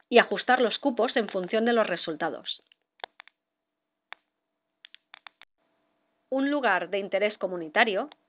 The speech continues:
es el que garantiza su conservación. Es una zona de interés comunitario protegida por una normativa de obligado cumplimiento, complementada con un régimen de sanciones,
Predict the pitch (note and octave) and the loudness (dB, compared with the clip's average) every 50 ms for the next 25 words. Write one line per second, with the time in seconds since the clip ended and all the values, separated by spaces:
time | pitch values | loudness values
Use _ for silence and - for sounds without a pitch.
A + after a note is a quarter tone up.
0 | _ _ _ _ _ _ _ _ _ _ _ - A3+ A#3 D4+ D4 D4 D4 B3+ B3 | _ _ _ _ _ _ _ _ _ _ _ -4 -2 -2 -2 -2 -2 0 0 0
1 | A3 G#3 G3 F#3 F#3+ - B3 B3+ - D4 D4 - - A3+ A3 G3 F3+ - G3 E3+ | 0 0 -2 -4 -6 -8 -8 -6 -4 -6 -6 -6 -6 -6 -6 -6 -6 -6 -8 -8
2 | D#3+ D3+ - - F#3 F3 D3+ B2+ - - _ _ _ _ _ _ _ _ _ _ | -8 -8 -6 -4 -4 -4 -4 -6 -12 -18 _ _ _ _ _ _ _ _ _ _
3 | _ _ _ _ _ _ _ _ _ _ _ _ - C4 C4+ D#4+ D4+ D4 C4 - | _ _ _ _ _ _ _ _ _ _ _ _ 0 2 2 4 4 4 4 2
4 | - A#3 G#3 G3+ F3+ F3+ F#3 F#3 E3+ F#3+ G3 A3 A3+ - A3+ G3+ F#3 E3+ E3+ - | 2 0 2 2 0 0 0 0 0 0 0 0 -2 -4 -4 -4 -4 -2 2 4
5 | A3+ A#3+ A3+ G3 - F3+ E3 - D#3+ - - - A#3+ A3 F#3+ - F#3+ F#3+ A3+ A#3 | 4 4 4 2 0 -2 -6 -6 -8 -6 -4 0 2 2 2 2 0 0 2 2
6 | A3+ A3+ A3 G3 F#3+ G3 F#3 - A#3 A3 G#3 F3+ E3+ E3+ E3 E3 E3+ F#3+ G#3+ G#3+ | 2 2 0 0 -2 -2 -2 0 2 2 4 4 2 2 0 2 2 4 4 4
7 | G#3 F#3 F3+ F3 - E3 E3 F3 G#3 B3 C4 A#3 G#3 G3 C#4+ D4+ - _ _ _ | 2 0 -2 -2 -4 -4 0 2 4 4 4 4 2 2 2 0 -4 _ _ _
8 | _ _ _ _ _ _ _ _ _ _ - - G#3 G3 G#3 G3+ F#3 F3+ F3+ F3+ | _ _ _ _ _ _ _ _ _ _ 6 6 6 8 6 4 4 4 4 6
9 | - A#3+ C4+ D4 D4 D4 C#4+ B3+ B3+ A#3+ A#3 - A#3 - C4 A#3+ A3+ A3+ G3+ G3 | 8 10 10 10 8 6 4 2 2 2 0 0 -2 0 0 0 2 0 0 -4
10 | - F#3+ E3 D#3+ - A#3+ - G3+ F#3+ C4+ | -4 -6 -6 -2 0 2 2 2 0 -4